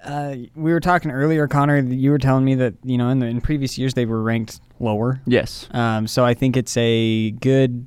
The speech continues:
Speaker 1: sign that we're getting higher. I don't know. Maybe I'm just an S U basketball fan,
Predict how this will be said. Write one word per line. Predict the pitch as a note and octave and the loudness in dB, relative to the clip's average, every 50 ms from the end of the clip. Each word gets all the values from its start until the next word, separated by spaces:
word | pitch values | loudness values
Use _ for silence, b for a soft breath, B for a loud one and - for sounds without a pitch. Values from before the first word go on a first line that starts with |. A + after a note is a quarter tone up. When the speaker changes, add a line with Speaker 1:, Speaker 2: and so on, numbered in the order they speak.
| - _ | -14 _
Speaker 1:
sign | - - - B2 A2 G2+ G2+ G#2 G#2+ A#2 A#2+ A#2+ | -10 -6 -4 -2 -2 -2 -4 -2 -2 -2 0 0
that | A2+ A2+ A2 F#2+ | -2 -2 -2 -4
we're | A#2 A2 A2 G#2+ | -4 -6 -6 -6
getting | G#2+ A#2 A2 A2 G#2+ G#2+ | -6 -6 -4 -4 -4 -6
higher. | G#2 A2 A2+ A2+ A2 A2 A2 G#2+ A#2 A#2 b b b b b b b b b b b | -4 -4 -4 -4 -2 -2 -2 -2 -4 -4 b b b b b b b b b b b
I | - C#3 C3 | -2 0 0
don't | B2 A2 | 0 -2
know. | G2+ G2+ | -2 0
Maybe | A2+ C3+ D3+ F3+ F#3 F3+ F#3 F3 | 2 4 6 6 6 6 6 6
I'm | D#3+ D#3 D#3 | 6 6 6
just | C#3+ D3 C3+ - - - _ _ - _ _ _ _ _ _ _ _ _ _ _ _ _ _ _ _ _ _ _ | 6 4 4 2 -2 -10 _ _ -20 _ _ _ _ _ _ _ _ _ _ _ _ _ _ _ _ _ _ _
an | - B2+ B2+ | 0 2 4
S | B2 A#2+ - - | 4 2 2 2
U | C3 B2 B2 | 2 2 4
basketball | A2 A#2+ A2+ A2+ A2 - - - - A#2 A2+ A2+ | 4 4 2 2 0 -2 -4 0 2 2 2 2
fan, | - - A#2 A2 A2 A2 | 2 0 2 2 2 2